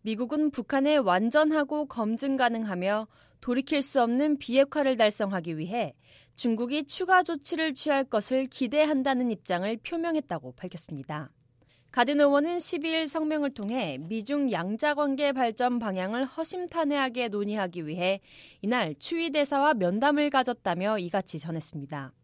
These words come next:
그러면서 미국이 북한과 관련해 중국에 기대하는 추가 조치에는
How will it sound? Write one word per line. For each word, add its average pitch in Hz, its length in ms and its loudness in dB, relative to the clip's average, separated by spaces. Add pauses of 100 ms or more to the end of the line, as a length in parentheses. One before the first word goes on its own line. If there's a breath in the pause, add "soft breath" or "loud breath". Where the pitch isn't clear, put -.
(400 soft breath)
그러면서 233 580 4
미국이 254 480 0
북한과 311 580 2
관련해 285 600 2
중국에 269 560 0
기대하는 233 600 0
추가 262 300 -2
조치에는 196 680 -4